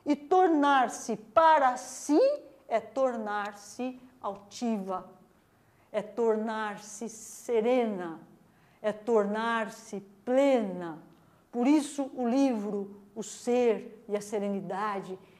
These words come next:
que resgata essa interioridade serena do homem.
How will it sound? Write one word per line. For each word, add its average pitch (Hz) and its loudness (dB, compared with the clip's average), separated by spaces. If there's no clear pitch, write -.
que 220 -6
resgata 202 -6
essa 214 -4
interioridade 196 -4
serena 226 -4
do 185 -8
homem. 185 -10